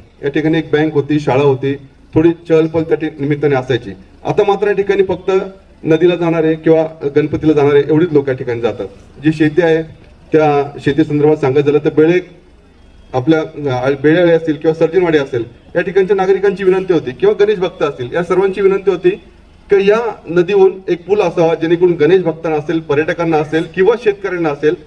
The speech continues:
आणि शालेय विद्यार्थ्यांना असेल यासाठी एक पूल असावा. आणि ज्यावेळेस नगरपालिकेची निवडणूक लागली दोन हजार सहाची, गणेश बेळे स्वतः इच्छुक होते. साहेबांनी विचारलं, "तुम्हाला पूल पाहिजे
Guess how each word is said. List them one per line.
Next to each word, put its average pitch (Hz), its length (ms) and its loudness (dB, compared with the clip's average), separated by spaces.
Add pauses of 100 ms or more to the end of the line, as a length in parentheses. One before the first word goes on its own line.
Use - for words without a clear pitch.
(120)
आणि 214 140 0
शालेय 190 280 0
विद्यार्थ्यांना 180 500 0
असेल 120 260 -2 (360)
यासाठी 202 400 0 (880)
एक 190 180 0
पूल 226 140 -2
असावा. 185 380 2 (260)
आणि 185 280 4
ज्यावेळेस 170 540 -2 (120)
नगरपालिकेची 170 560 0
निवडणूक 175 360 2
लागली 165 120 -4
दोन 156 160 0
हजार 156 180 0
सहाची, 147 400 -4
गणेश 139 300 -2
बेळे 156 180 2
स्वतः 151 220 0
इच्छुक 147 240 -2
होते. 139 300 2
साहेबांनी 143 400 2
विचारलं, 160 300 2
"तुम्हाला 165 280 0
पूल 185 320 0
पाहिजे 190 400 4